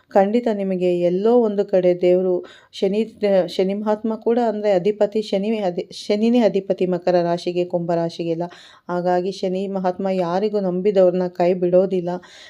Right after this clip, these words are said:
ನಾವು ಯಾವಾಗಲೂ ಒಳ್ಳೆ ದಾರಿಲಿ ಹೋದ್ರೆ ನಮಗೆ ಶನಿ ಮಹಾತ್ಮ ಸ್ವಾಮಿ ಖಂಡಿತ ಕೈ ಹಿಡಿತಾರೆ. ನಾವು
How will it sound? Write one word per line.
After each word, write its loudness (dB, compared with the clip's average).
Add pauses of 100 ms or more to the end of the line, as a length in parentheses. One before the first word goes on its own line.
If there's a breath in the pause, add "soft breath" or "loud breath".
(140 loud breath)
ನಾವು 2
ಯಾವಾಗಲೂ 4
ಒಳ್ಳೆ 4
ದಾರಿಲಿ 0
ಹೋದ್ರೆ 2
ನಮಗೆ -2
ಶನಿ -2 (400)
ಮಹಾತ್ಮ -4
ಸ್ವಾಮಿ -2
ಖಂಡಿತ -2
ಕೈ -4
ಹಿಡಿತಾರೆ. -2 (440 loud breath)
ನಾವು 2